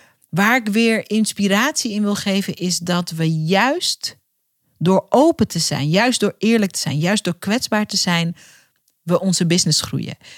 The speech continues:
Juist als we open en eerlijk en kwetsbaar zijn over een thema zoals de liefde. Nou, als je het leuk vindt om, eh, daarin geïnspireerd te worden, als je sowieso zin hebt om een aantal goede gesprekken te zien, als je zin hebt om mee te praten over een aantal van die thema's en als je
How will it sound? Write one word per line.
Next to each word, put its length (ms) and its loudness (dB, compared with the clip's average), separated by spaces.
Juist 520 2
als 220 2
we 120 2
open 320 2
en 60 0
eerlijk 300 0
en 100 -2
kwetsbaar 380 -2
zijn 340 0
over 380 0
een 180 -2
thema 420 0
zoals 680 -2
de 100 -2
liefde. 440 -2
Nou, 140 -4
als 120 4
je 60 2
het 80 2
leuk 200 4
vindt 280 -2
om, 380 2
eh, 240 2
daarin 280 2
geïnspireerd 720 0
te 80 -6
worden, 300 2
als 140 2
je 100 2
sowieso 380 2
zin 280 0
hebt 240 -2
om 160 2
een 120 0
aantal 420 -2
goede 460 2
gesprekken 640 0
te 120 -6
zien, 320 0
als 160 -2
je 60 0
zin 180 0
hebt 140 -4
om 300 0
mee 220 2
te 120 -6
praten 400 0
over 200 0
een 80 -4
aantal 240 0
van 160 0
die 120 0
thema's 440 0
en 180 -6
als 300 -6
je 180 -4